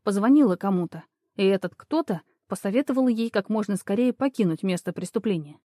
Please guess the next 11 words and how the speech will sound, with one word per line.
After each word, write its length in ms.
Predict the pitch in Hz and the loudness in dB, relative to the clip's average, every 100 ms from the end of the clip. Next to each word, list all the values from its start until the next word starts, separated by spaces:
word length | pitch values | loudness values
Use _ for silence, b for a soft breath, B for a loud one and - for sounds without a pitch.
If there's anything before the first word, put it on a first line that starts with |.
| _ _ _ _ _ _ _ _ _ _ _ | _ _ _ _ _ _ _ _ _ _ _
Соня 340 | - 285 330 311 | -2 4 4 4
ходила 400 | - 233 285 277 | 4 4 4 2
по 180 | 240 220 | 0 -2
комнатам, 580 | 208 180 175 180 175 - _ _ | 0 0 -2 -6 -10 -10 _ _
открывала 560 | - 202 - 190 220 247 | -8 -6 -2 0 2 2
и 120 | 196 | 2
выдвигала 520 | 185 180 185 190 226 | 0 0 0 2 0
какие-то 460 | 190 165 - 208 185 | 0 -4 -4 -4 -4
ящики 500 | 175 185 - - 190 | -2 -2 -2 -4 -6
красивейшей 760 | - 190 190 233 247 220 - | -2 -4 -2 -2 0 0 0
мебели, 440 | 214 190 165 160 | 0 0 -2 -8